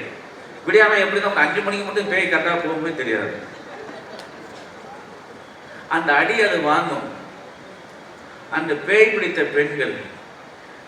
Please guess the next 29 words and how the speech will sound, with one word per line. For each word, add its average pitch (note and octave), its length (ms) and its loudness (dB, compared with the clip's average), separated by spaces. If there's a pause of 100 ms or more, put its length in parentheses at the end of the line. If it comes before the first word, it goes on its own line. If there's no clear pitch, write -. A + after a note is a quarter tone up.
(160)
பேய் G#3 300 8
ஓட்டிய D#3+ 240 4 (240)
பூசாரிகள், D#3+ 540 2 (640)
இவர்கள் D#3+ 480 4
எல்லாம் C#3+ 340 4 (200)
என்னுடைய C3+ 340 0
இலக்கிய B2 340 -2
ஆசான்கள் G#2+ 480 -2
தான். G#2+ 120 -4 (1500)
நான் D3+ 200 6
வாடனா G3 320 6
இருக்கும்போது D3+ 400 0
ஒரு D#3 220 0
பையன் D3 320 0
ஒரு B2+ 140 -6
கதை B2 220 0
சொன்னான், - 320 -6
பத்தினி F#3+ 400 0
இலைன்னு C#3+ 320 4
ஒரு - 100 0
கதை. A2+ 240 2 (120)
அவன் C3 180 -6
சொன்னா, E3+ 160 -2 (120)
"பத்தினி G3 360 -2
இலைன்னா, C#3 340 -4 (240)
பத்தினி G3+ 320 -4
இலைன்னா D3+ 380 -2
என்னடான்னு?" D3+ 420 0
கேட்டேன். G2+ 260 -6